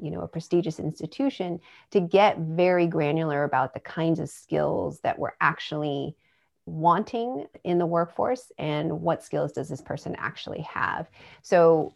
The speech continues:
there's an assumption that if we can get transparent, there will be less friction in the labor market. And it does make sense because right now we're flooded with, I think Credential Engine said, over seven hundred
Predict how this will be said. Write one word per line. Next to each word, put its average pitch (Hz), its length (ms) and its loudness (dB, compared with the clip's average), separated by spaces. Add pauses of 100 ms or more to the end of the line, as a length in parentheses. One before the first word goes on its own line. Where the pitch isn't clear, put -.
there's 175 240 0
an 175 80 2
assumption 233 600 0
that 170 200 -2
if 175 140 -4
we 247 80 0
can 247 180 -4
get - 180 -2
transparent, 151 800 -4 (360)
there 185 160 4
will 185 160 4
be 214 280 4
less 170 300 2
friction - 680 -8 (180)
in 160 180 0
the 147 100 -2
labor 135 280 -2
market. - 520 -6 (160)
And 185 160 -2
it 196 140 -2
does 220 260 4
make 180 300 0
sense 147 540 -2
because 165 320 -4
right 165 220 0
now 170 220 0
we're 160 140 0
flooded 151 680 0
with, 143 260 0
I - 600 -20
think 160 140 -2
Credential 147 440 -2
Engine 143 360 -2
said, 170 240 0
over 160 200 0
seven 156 320 -4
hundred 156 380 -4